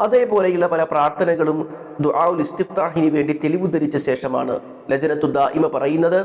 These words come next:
ദുആ ഉൽ ഇസ്തിഫ്താഹി യുഖാലു ഫീ സ്വലാ ഫരീള ഔ നാഫില, നാഫിലത്താവട്ടെ ഫരീളത്താവട്ടെ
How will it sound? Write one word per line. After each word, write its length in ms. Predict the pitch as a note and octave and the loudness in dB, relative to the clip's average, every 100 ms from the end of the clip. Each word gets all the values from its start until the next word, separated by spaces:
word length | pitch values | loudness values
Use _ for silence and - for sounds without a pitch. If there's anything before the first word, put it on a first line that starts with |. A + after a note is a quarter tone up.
| F#3+ - - D3+ | -4 -12 -6 -2
ദുആ 220 | D#3+ - - | 0 0 0
ഉൽ 80 | D#3 D3 | -2 -4
ഇസ്തിഫ്താഹി 640 | - D#3 - F3 F#3 A3 A3+ - - | -4 -4 -2 -4 -2 -4 -4 -6 -4
യുഖാലു 320 | F3+ F#3+ F#3 - | -2 -2 -2 0
ഫീ 80 | D3 - | -2 0
സ്വലാ 260 | C#3+ D3+ G#3 - - - - | 0 0 -2 -6 -14 -16 -4
ഫരീള 400 | F#3+ E3+ E3 E3+ E3+ - - - - - E3+ | -2 0 2 2 2 0 -8 -12 -14 -2 0
ഔ 40 | E3 C#3 | 0 0
നാഫില, 340 | A#2+ - G2 - - - - | -2 -2 -2 -4 -8 -10 -2
നാഫിലത്താവട്ടെ 960 | D3+ F#3 G#3+ A3+ G#3+ G#3 E3 D#3+ - D3 D3 | 0 0 -2 0 0 2 0 0 -2 -2 -2
ഫരീളത്താവട്ടെ 800 | D#3 E3 F#3 E3+ C#3+ B2+ B2+ C3 | 0 2 2 0 -2 -2 -2 -2